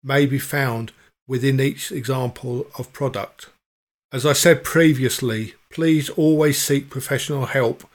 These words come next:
with asbestos removal. It is controlled and you can't just go and remove it and put it into the local tip. You must deal with it properly and it must be double bagged, et cetera. So please treat it with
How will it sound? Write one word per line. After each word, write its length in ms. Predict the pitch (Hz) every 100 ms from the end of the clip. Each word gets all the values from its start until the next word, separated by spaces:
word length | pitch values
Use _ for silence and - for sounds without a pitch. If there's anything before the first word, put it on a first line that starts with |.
| - _ _
with 280 | 127 139 135
asbestos 680 | 135 - 135 117 - 120 131
removal. 760 | 123 127 123 120 110 98 101 _ _ _ _ _ _ -
It 200 | 135 -
is 200 | 175 -
controlled 760 | 160 147 - 139 113 135 139 - _ _
and 160 | 131 135
you 100 | 139
can't 380 | - 151 165 160
just 280 | 143 - -
go 160 | 139
and 140 | 143 135
remove 480 | 135 135 127 117
it 280 | 113 123 - - - _ -
and 160 | 127
put 220 | - 139
it 160 | 147 -
into 340 | 139 135 -
the 200 | 131 131
local 420 | 127 131 131 - 123
tip. 400 | - 131 - _ _ _ _ -
You 160 | 131
must 300 | 131 139 131
deal 240 | - 131 120
with 180 | 123 123
it 160 | -
properly 600 | - 139 - 127 123 123 - - - _
and 160 | 143 143
it 140 | 180
must 260 | 151 135 -
be 120 | 135
double 320 | 135 127 127
bagged, 480 | - 120 117 120 -
et 220 | 139 127
cetera. 560 | - 135 - - 110 - _ _ _
So 180 | - 120
please 480 | - 147 143 135 -
treat 360 | - 143 131 -
it 140 | 131
with 300 | 131 120 120